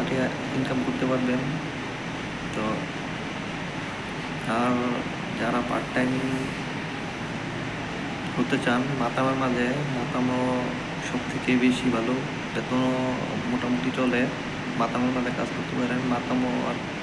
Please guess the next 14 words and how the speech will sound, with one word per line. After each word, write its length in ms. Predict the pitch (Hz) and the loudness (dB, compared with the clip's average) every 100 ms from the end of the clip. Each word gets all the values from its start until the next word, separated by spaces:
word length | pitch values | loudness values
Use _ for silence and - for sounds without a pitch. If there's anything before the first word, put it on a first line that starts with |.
| - | 0
এখন 180 | 123 139 131 123 | 0 2 2 2
লোকটাম 260 | 123 135 135 | 2 0 0
কাছে 180 | 139 131 127 | 0 0 0
প্রচুর 320 | 131 127 131 131 - - - - - - | 0 2 2 2 0 -4 -4 -4 -4 -4
পার্ট 160 | - - | -2 0
টাইম 120 | 123 - | 0 0
করতে 180 | - 123 | -2 2
পারবেন। 300 | 127 123 123 135 - - - - - - - - - - - - - - - - - | 2 4 2 2 -2 -4 -4 -4 -4 -4 -4 -4 -4 -4 -4 -4 -4 -6 -6 -4 -2
তো 60 | 120 | 2
আমার 160 | 135 - | 2 2
থেকে 140 | 139 135 | 0 2
ভালো 140 | 123 127 127 | 2 2 2
হবে, 180 | 135 135 - - - - - - - - - | 0 0 -2 -4 -4 -4 -4 -4 -4 -2 -2
সব 180 | 120 | 0